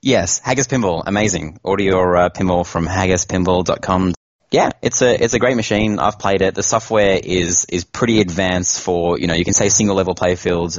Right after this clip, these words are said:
um, machines. Uh, you know, people say, "Oh, T N A was quite simple." Yeah, this, this probably has more rules than a lot of the, uh, pinball machines with ramps. So if you wanna order it, haggispinball dot com. Damien will help you out. Mention, mention the code Ryan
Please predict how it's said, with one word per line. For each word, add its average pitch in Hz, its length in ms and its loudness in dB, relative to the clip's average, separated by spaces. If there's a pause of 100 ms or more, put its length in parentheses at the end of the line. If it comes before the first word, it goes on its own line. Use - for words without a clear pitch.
um, 80 300 -2
machines. 87 800 0
Uh, 78 460 0
you 87 80 -2
know, 80 300 0 (220)
people 101 220 0
say, 85 160 2
"Oh, 92 100 2
T 127 200 0
N 113 100 0
A 113 80 0
was 110 160 0
quite - 220 -6
simple." 92 360 0 (400)
Yeah, 98 280 2
this, 104 220 -4
this 120 120 -2
probably 131 220 -2
has 127 160 0
more 98 280 -2
rules 92 440 -2
than 85 240 0
a 85 80 -2
lot 85 340 -2
of 82 340 -2
the, 82 340 0
uh, 80 380 2 (320)
pinball 90 240 2
machines 85 300 2
with - 160 -4
ramps. 85 320 -2
So 85 320 2
if 80 160 0
you 113 60 2
wanna 110 140 0
order 90 240 2
it, - 140 -2 (160)
haggispinball 92 600 -2
dot - 140 -4
com. 82 340 -6 (240)
Damien 82 280 0
will 80 100 -4
help - 200 -4
you 98 100 -4
out. - 220 0
Mention, 113 480 2
mention 120 280 0
the 95 60 0
code 92 360 -2
Ryan 90 580 0